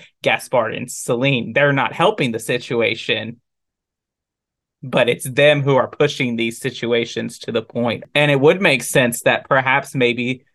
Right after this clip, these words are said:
we know that the Fen'Harel whispers in the dreams of the elves. There's nothing to say that he can't whisper in the dreams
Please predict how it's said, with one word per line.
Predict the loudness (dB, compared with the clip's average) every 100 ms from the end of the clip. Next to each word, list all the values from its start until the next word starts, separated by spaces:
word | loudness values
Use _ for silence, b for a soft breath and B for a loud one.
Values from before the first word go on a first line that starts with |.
| _ _ _ -20 -4
we | 0 4
know | 6 6
that | 4 0
the |
Fen'Harel | 0 0 2 0 2 2 0
whispers | -4 -4 -2 -2 0
in | -4
the | -4
dreams | 0 0 0 -4
of |
the | -8 -2
elves. | 2 2 2
There's | -4 -2
nothing | 0 0 -2
to |
say | 0 4 4
that | 4
he | -2 -4
can't | -6 -6 _
whisper | -4 -4 -4 0 0
in | 2
the | 0
dreams | -2 -4 -2 -4 -6 -16